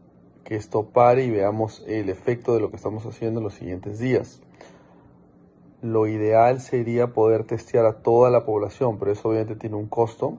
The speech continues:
y en algunos países, como en Corea, tengo entendido que se ha testeado una gran cantidad de personas, se ha podido realmente determinar quiénes eran los portadores asintomáticos e incluso tener una medida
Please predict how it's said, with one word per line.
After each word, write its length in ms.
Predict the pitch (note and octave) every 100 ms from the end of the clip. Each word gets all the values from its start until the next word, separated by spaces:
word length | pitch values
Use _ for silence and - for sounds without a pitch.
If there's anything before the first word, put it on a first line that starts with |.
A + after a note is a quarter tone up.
| -
y 100 | G#2+
en 60 |
algunos 280 | G#2 G#2+ A2
países, 460 | - G#2 A2 A2+ A2+
como 300 | - G#2 G2
en 80 | G2+
Corea, 280 | G2+ G#2+
tengo 200 | G#2+ A2
entendido 340 | G#2+ G2+ G2+ G#2
que 80 | G2+
se 240 | - G2
ha 160 | G2+ G2+
testeado 380 | G#2 - A2
una 280 | G#2 G2+ F#2+
gran 340 | G#2+ G#2+ A2+ A#2+
cantidad 340 | A2+ A2+ G#2+
de 60 | G#2+
personas, 560 | G#2+ - A2 A2+ C3+ - - - _
se 160 | -
ha 60 | A#2+
podido 260 | A2+ A2 A2
realmente 460 | A2 A2 A2+ A2
determinar 680 | A2+ G#2 G#2 G#2 G#2+ A2 A2
quiénes 340 | - A2 G#2 A2+
eran 180 | A2
los 100 | G#2
portadores 560 | - G#2 G2+ G2+ G#2 G#2
asintomáticos 840 | G#2 - G2 G2+ A2 A2 A#2 A#2+ -
e 80 |
incluso 400 | G#2 G#2 G#2+ G#2+
tener 260 | G#2 G2+ G2+
una 140 | G#2+
medida 480 | G#2 G2+ G#2 G#2 G#2